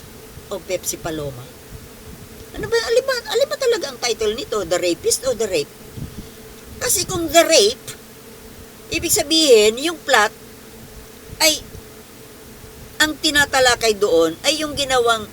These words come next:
pag-rape doon sa tao. Na hindi naman dapat tutumbukin kung sino yung taong nag-rape. Kung sino yung salarin.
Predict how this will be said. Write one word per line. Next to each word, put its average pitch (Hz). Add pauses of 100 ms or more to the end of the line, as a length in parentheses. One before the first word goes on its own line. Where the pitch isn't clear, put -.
(840)
pag-rape 208 (720)
doon 220
sa 208
tao. 208 (1400)
Na 254
hindi 262
naman 277
dapat 254 (1200)
tutumbukin 214 (560)
kung 339
sino 311
yung 185 (720)
taong 160
nag-rape. 156 (1300)
Kung 190
sino 226
yung 214
salarin. 208